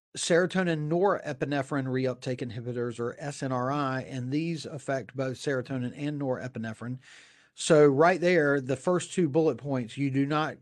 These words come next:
wanna take both at the same time. Um, that could be dangerous, and we'll talk about serotonin syndrome in just a minute. And then finally, tricyclic antidepressants, or T C As.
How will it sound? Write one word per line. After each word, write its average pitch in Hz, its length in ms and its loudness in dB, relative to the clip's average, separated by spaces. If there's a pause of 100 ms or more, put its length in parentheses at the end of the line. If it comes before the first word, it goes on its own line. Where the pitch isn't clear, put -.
wanna 139 320 -2
take 123 260 -2
both 82 440 -8
at 123 100 -12
the 120 80 -16
same 107 260 -10
time. - 300 -16 (460)
Um, 107 260 -8
that 123 180 -4
could 113 140 -8
be 117 100 -2
dangerous, 104 560 -6
and 110 200 -8
we'll 120 120 -6
talk 123 220 -4
about 113 180 -8
serotonin 110 600 -6
syndrome 104 800 -8
in 107 140 -12
just 104 220 -10
a 101 60 -8
minute. 104 280 -8 (560)
And 143 140 0
then 151 140 4
finally, 175 420 6
tricyclic 143 800 2
antidepressants, 131 800 -2
or 120 80 -2
T 135 240 -8
C 117 260 -2
As. 139 400 0